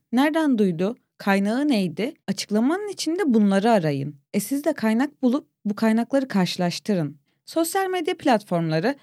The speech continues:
sürekli değişiyor ve medya dünyasındaki etkileri artıyor. Bu gibi platformların gerçeği söylemek için herhangi bir yükümlülüğü yok. Yani anlayacağınız, bu gibi sosyal medyalarda haber sitesi okuyormuşçasına okumayın.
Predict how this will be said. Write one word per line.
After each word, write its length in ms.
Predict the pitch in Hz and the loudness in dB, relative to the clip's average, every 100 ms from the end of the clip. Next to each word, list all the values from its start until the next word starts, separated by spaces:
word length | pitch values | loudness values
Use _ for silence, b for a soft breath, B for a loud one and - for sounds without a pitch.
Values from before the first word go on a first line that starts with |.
| b | b
sürekli 540 | - - 392 269 277 | -4 0 2 2 2
değişiyor 520 | 220 180 - - 139 139 - _ | 4 2 0 -4 -4 -4 -12 _
ve 100 | 208 | 6
medya 380 | 208 285 349 381 | 6 6 4 4
dünyasındaki 640 | 277 233 190 - 180 156 - | 4 4 2 0 -2 -2 -4
etkileri 540 | 208 - 294 311 349 453 _ _ _ - | -6 -2 2 2 0 -4 _ _ _ 2
artıyor. 560 | 311 285 - 180 139 139 _ | 2 2 0 -2 -2 -6 _
Bu 100 | 277 | 2
gibi 240 | 349 415 330 | 4 2 2
platformların 840 | 240 190 - 180 165 160 202 311 _ - | 2 2 0 0 2 0 0 -4 _ 0
gerçeği 380 | 214 220 - 349 | 2 4 0 -2
söylemek 520 | - 254 262 339 330 | 2 4 4 0 -6
için 240 | - 339 b b | -4 -6 b b
herhangi 600 | - 320 311 381 381 285 | -4 -4 -2 -4 0 2
bir 220 | 294 269 - _ | 2 0 -4 _
yükümlülüğü 720 | 240 262 302 311 302 370 339 | 0 2 0 2 2 2 4
yok. 380 | 269 233 - - _ | 4 2 0 -18 _
Yani 220 | 254 269 208 | 0 2 2
anlayacağınız, 880 | 185 196 202 208 233 240 254 320 - _ _ 254 | 0 2 4 2 2 0 0 -2 -10 _ _ -4
bu 100 | 302 | 0
gibi 180 | 277 | 0
sosyal 440 | 214 202 185 240 302 | -2 -6 -4 -4 -4
medyalarda 840 | 339 262 190 170 160 151 156 254 b _ | -2 0 0 0 0 -2 -2 -4 b _
haber 280 | 226 254 | 2 2
sitesi 380 | 285 - 277 269 | 0 -2 -6 -4
okuyormuşçasına 880 | - 190 277 269 262 - 240 - 247 | -4 -2 0 0 -2 -4 -4 -2 -4
okumayın. 520 | 180 - 185 143 139 | -4 -2 -2 -2 -6